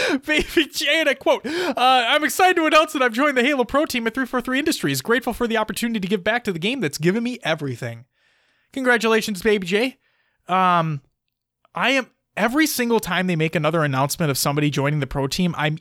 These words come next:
even more happy. You have the old pros.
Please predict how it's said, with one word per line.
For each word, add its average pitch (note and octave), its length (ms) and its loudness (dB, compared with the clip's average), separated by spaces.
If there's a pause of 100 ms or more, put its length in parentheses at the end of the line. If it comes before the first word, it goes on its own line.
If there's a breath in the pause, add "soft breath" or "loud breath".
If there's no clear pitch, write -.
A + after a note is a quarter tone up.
even F#3+ 360 2
more D#3 260 4
happy. C3+ 480 -6 (1000)
You G#3+ 200 4
have A3+ 200 2
the G#3 240 -2
old F#3+ 420 6
pros. B2 540 -4